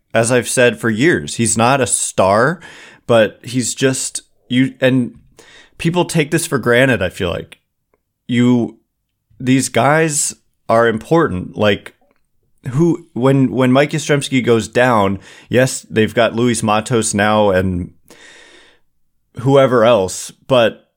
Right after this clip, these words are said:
in the past, like, okay, we've seen, like, Elliot Ramos or Bryce Johnson. These guys just don't do what Mike Yastrzemski does. And you look at, like, the home runs, the walk-off splash hit he hit, the defense he provides, it gets taken for granted. And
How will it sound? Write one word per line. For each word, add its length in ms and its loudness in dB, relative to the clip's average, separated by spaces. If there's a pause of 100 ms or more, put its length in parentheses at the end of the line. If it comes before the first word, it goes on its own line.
(240)
in 120 2
the 80 2
past, 520 -2
like, 280 -2
okay, 300 0
we've 220 -4
seen, 300 0
like, 260 0
Elliot 340 2
Ramos 600 0
or 60 0
Bryce 320 0
Johnson. 500 -2
These 200 0
guys 240 0
just 240 -4
don't 360 0
do 240 4
what 160 2
Mike 220 0
Yastrzemski 600 -2
does. 460 -2 (220)
And 480 0
you 120 -2
look 160 2
at, 160 -2
like, 200 0
the 100 -2
home 320 0
runs, 360 2
the 100 -2
walk-off 600 0
splash 540 -2
hit 240 0
he 200 -6
hit, 360 0 (260)
the 120 -2
defense 520 0
he 120 -2
provides, 560 0
it 140 -2
gets 280 -2
taken 420 -2
for 100 -2
granted. 600 -2 (360)
And 460 0